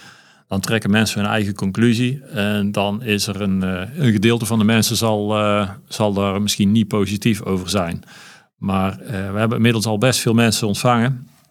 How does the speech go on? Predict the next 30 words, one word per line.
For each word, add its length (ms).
Eh, 360
en 320
als 240
je 80
gewoon 220
v-, 60
vertelt 520
waarom 360
je 60
het 120
doet 240
en 160
hoe 160
je 100
het 180
doet, 300
ook 200
de 200
meest 260
normale 420
dingen, 520
dan, 340
eh, 260
dan 120
zie 100
je 60
eigenlijk 340
gewoon 200
dat, 160
eh, 440